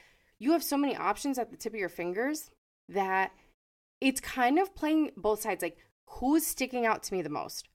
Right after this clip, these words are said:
But guys are feeling the same way. Who's sticking out to me most? And that's why I was like, "I don't know if you should be texting first or if guys are expecting you to be D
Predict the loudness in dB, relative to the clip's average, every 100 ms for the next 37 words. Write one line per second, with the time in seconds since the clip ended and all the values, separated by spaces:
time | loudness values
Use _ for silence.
0 | _ 0 2 0 0 0 0 0 -2 -4
1 | 0 2 0 0 -4 -2 -4 -2 -2 -2
2 | -2 -4 -4 -2 -2 -4 -14 -16 -20 -20
3 | _ _ _ 4 4 4 2 4 4 4
4 | 4 0 0 0 2 2 2 2 2 0
5 | 0 0 -2 -2 -4 -4 0 2 2 0
6 | -4 -12 -6 0 2 2 2 0 2 2
7 | 0 -2 -6 -12 -12 -6 -2 0 0 0
8 | 0 0